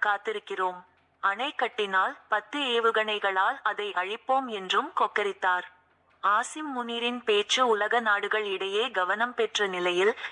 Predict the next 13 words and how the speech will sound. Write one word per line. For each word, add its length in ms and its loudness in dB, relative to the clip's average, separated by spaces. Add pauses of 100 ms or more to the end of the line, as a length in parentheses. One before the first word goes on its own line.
இந்தியா 480 2
அதற்கு 440 -2
தகுந்த 500 -2
பதிலடி 520 -2
கொடுத்துள்ளது. 680 2 (800)
பாகிஸ்தான் 680 0
அணு 300 0
ஆயுத 380 0
மிரட்டலுக்கு 840 0
ஒருபோதும் 720 4
அஞ்சமாட்டோம் 760 0
என்றும் 440 -2
கூறியுள்ளது. 840 2